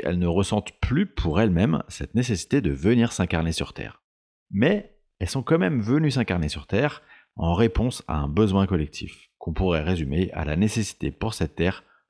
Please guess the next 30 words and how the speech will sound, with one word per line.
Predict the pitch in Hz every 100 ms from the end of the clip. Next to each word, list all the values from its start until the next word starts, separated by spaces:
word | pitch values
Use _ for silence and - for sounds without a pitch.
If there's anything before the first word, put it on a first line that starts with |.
| _
de | - 98
monter | 92 107 104 85 85
en | 87
fréquence | 80 - 76 76 76
vibratoire. | 78 78 78 - - - _ _ _ _ _ -
Et | 123
là, | 101
donc, | 98 127 - - -
on | 135
arrive | 95 135 120 -
au | 160
cœur | - 160 139
du | 95
sujet | - 78 107
du | 69
jour | 85 139 - _
et | 120
on | 117
répond | 87 76 113
à |
la | 76
question : | 78 76 151 160 - _ _ _
qu'est-ce | - 165
que | -
le | 73 76
concept | 131 131 101 101 - -
de | 85
la | 190 214
nouvelle | 90 76 -
Terre ? | - - - -